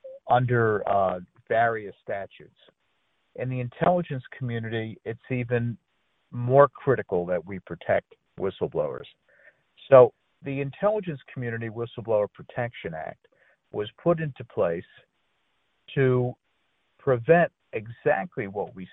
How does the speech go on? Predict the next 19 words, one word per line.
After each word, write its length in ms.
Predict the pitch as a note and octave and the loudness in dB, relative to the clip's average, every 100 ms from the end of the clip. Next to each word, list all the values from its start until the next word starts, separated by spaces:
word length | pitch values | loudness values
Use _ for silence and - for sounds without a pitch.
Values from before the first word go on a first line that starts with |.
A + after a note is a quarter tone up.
| - | -4
saw 320 | F2+ F2 F2 _ _ _ - | -2 0 -2 _ _ _ -12
with 360 | A2 G#2+ G2+ - _ _ _ _ _ _ _ _ _ _ _ _ _ - | -6 -4 -4 -6 _ _ _ _ _ _ _ _ _ _ _ _ _ -8
individuals 580 | C#3 B2+ B2 B2 A#2 G#2+ | -4 -2 -2 -2 -4 -2
like 180 | G#2+ G#2 G#2 | 2 2 2
Edward 320 | F#2+ F2 F2 - | -2 -4 -10 -10
Snowden. 300 | E2 D#2+ - _ _ _ _ _ _ _ _ _ _ | -12 -12 -16 _ _ _ _ _ _ _ _ _ _
There 140 | G#2+ G#2+ | 2 4
are 120 | G#2 - | 4 0
some 380 | D3+ D3+ D#3 B2 - | 0 0 0 -8 -6
that 300 | B2 A2 G#2 _ - | 0 0 0 _ -20
view 280 | A2 A#2+ A#2 | -14 -10 -8
Edward 280 | A2 G#2 G2+ - | -8 -8 -16 -12
Snowden 360 | A#2 G#2+ G2+ G2 | -4 -4 -4 -6
as 100 | F#2 | -8
a 40 | G2+ | -8
whistleblower 920 | F2+ F#2+ - D#2+ E2+ D#2+ D#2 D#2 - | -8 -8 -10 -8 -4 -4 -4 -8 -6
and, 420 | F2+ E2 D#2+ E2+ - | -6 -6 -6 -6 -6
and 120 | |
a 60 | F2+ | -6